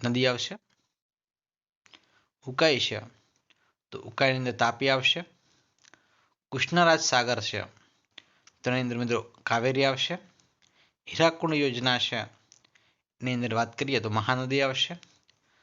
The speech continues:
પાંખરા નાંગલ છે, તેની અંદર મિત્રો સતલુજ આવશે. ત્યારબાદ કોશીની વાત કરીએ તો બિહાર આવશે.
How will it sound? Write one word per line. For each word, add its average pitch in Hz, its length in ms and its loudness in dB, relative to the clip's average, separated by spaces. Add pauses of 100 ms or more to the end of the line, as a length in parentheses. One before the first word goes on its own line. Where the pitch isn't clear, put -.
(300)
પાંખરા 117 400 4
નાંગલ 139 400 2
છે, 104 240 -6 (680)
તેની 117 140 0
અંદર 120 160 -2
મિત્રો 113 100 -2
સતલુજ 107 480 -2
આવશે. 92 340 -2 (1400)
ત્યારબાદ 110 260 -2
કોશીની 120 500 0
વાત 135 260 2
કરીએ 156 280 -2
તો 110 100 -8
બિહાર 113 360 2
આવશે. 131 440 0